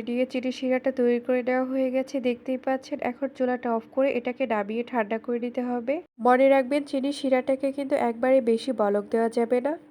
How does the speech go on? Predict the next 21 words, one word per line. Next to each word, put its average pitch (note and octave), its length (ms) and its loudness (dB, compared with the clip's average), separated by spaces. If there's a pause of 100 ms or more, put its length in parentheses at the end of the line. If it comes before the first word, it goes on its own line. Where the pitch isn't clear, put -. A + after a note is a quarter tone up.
(760)
এরপর C#4+ 340 4
রেস্টে C4+ 360 6
রাখা C#4+ 280 2
ডো C4 180 6
থেকে C#4+ 300 0
ঢাকনাটা B3+ 520 0
খুলে C4+ 320 2
নিচ্ছি। C#4+ 320 -2
ডোটা B3+ 280 4
কিন্তু C4+ 340 -2
পুরোপুরি C4 460 2
রেস্টে B3+ 380 4
রাখা B3+ 300 2
হয়ে C4+ 260 4
গেছে, C4+ 340 0
ডোটা A#3+ 260 2
কিন্তু B3+ 300 0
অনেকটা A#3 420 0
সফট A#3+ 400 0
হয়ে B3+ 240 4
গেছে। B3+ 320 -2